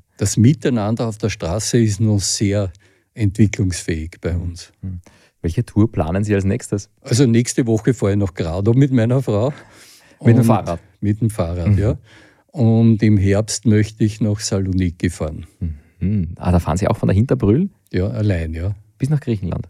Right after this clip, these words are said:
Speaker 1: Ja. Also vielleicht sogar bis zum Athos, weil ich gehe fast jedes Jahr am Athos einige Tage wandern und vielleicht fahre ich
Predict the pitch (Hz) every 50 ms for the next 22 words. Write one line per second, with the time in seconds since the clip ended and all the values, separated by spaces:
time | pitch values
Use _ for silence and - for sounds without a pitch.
0 | _ - 90 90 107 - _ _ _ _ _ _ _ _ _ _ _ _ _ -
1 | - 120 110 120 117 - - _ _ - - 107 107 104 113 107 - - 113 -
2 | 123 107 - 127 107 - - - 117 107 85 80 82 95 - - 123 131 147 -
3 | - - - _ _ _ - 110 104 104 98 104 107 104 107 - - 101 98 104
4 | 104 92 - - - - - - - 98 92 - - - - 87 90 98 101 92
5 | - - 90 87 92 95 98 98 92 - _ _ _ _ _ _ _ _ _ _
6 | 180 120 98 95 - 87 87 98 - - 123 113 120 - - - - _ _ _
7 | _ - - 101 101 101 107 104 - 104 - - 90 87 92 98 104 87 87 85
8 | 87 104 107 120 123 120 117 113 107 101 - 107 98 98 95 - - - 95 95
9 | 95 95 90